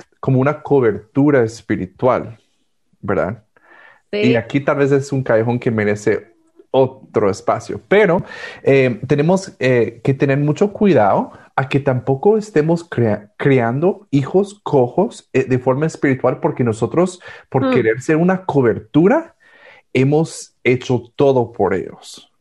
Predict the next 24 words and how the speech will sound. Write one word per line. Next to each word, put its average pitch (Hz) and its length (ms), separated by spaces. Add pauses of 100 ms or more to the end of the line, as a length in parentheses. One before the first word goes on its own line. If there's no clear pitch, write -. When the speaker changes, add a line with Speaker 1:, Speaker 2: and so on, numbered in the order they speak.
Speaker 1:
¿verdad? 110 400
Y 127 120
no 127 340
hemos 165 340
realmente 127 540
enseñado, 127 960 (420)
más 120 340
bien 117 200
Speaker 2:
Ujú. 143 120
Speaker 1:
hemos 156 340 (180)
ordenado, 117 720
o 101 100
sea, 101 240
hemos 123 400
dado 139 560
tanta 151 400
directriz 139 1000
que - 140
realmente 113 420
no 123 200
hemos 127 440
disciplinado, 110 960
no 120 160
hemos 165 320